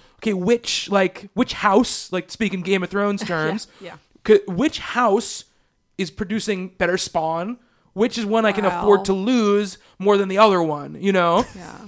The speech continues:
Speaker 2: That's great. So it's, like, short-term things, like a civilization
Speaker 1: Yeah,
Speaker 2: building over
Speaker 1: it's
Speaker 2: the top
Speaker 1: exactly
Speaker 2: of
Speaker 1: what
Speaker 2: it.
Speaker 1: it's like.
Speaker 2: Yeah.
Speaker 1: It's, yeah, and, and, uh, but, but it comes to this point where you're like, "Okay, well, I really need, like, new soldiers, but, like, you know, I have these, like,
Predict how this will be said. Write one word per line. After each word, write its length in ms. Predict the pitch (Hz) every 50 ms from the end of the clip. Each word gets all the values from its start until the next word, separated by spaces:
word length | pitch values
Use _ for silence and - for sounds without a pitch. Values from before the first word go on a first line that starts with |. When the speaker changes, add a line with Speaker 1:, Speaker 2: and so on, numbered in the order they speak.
| 165 -
Speaker 2:
That's 220 | - 294 359 -
great. 320 | - - - 370 427 440 320
So 120 | - 330
it's, 140 | 311 294 -
like, 180 | 302 285 285 -
short-term 580 | - - - 277 285 277 - - 233 233 233 220
things, 260 | 247 226 214 208 -
like 160 | 208 208 -
a 40 | 208
civilization 1000 | - - - 226 202 214 208 202 202 190 208 208 196 202 - - 127 87 180 165 -
Speaker 1:
Yeah, 300 | - 240 247 330 349 294
Speaker 2:
building 280 | 185 185 190 185 180 170
over 100 | 180 -
Speaker 1:
it's 100 | 170 -
Speaker 2:
the 60 | 285
top 60 | 240
Speaker 1:
exactly 320 | 220 233 269 269 - 269
Speaker 2:
of 40 | 262
Speaker 1:
what 80 | 254 254
Speaker 2:
it. 20 | 247
Speaker 1:
it's 80 | -
like. 220 | 262 269 240 185 -
Speaker 2:
Yeah. 40 |
Speaker 1:
It's, 120 | 190 - - 202
yeah, 200 | 208 233 196 156
and, 300 | 160 202 208 202 196 180 - _ _ _ _ _ _ _ _ _ _ _ _ _ _ _ _ _ _ - - -
and, 180 | 208 220 202 -
uh, 120 | - 202 190
but, 160 | 190 226 220
but 60 | 190 208
it 60 | 208
comes 140 | 262 285 240
to 40 |
this 60 | 233 -
point 140 | - 330 339
where 60 | 269
you're 80 | 214 202
like, 100 | 208 202
"Okay, 180 | 254 247 240 233
well, 240 | 208 208 202 - - - _ _ _ _ _ _ _ -
I 40 |
really 300 | 185 185 226 285 285 269
need, 240 | 220 202 208 240 233 196
like, 140 | 180 165
new 160 | 165 170 180 175
soldiers, 720 | - - 226 277 302 269 180 180 175 165 175 185 - - - _ _ _ _ _ _ _
but, 160 | - 202 -
like, 340 | 185 196 185 180 - - 190 _ _ _ _ _ -
you 80 | 196
know, 80 | 196 185
I 80 | 180 196
have 100 | 233 185
these, 180 | 214 202 170
like, 200 | 185 170 160 -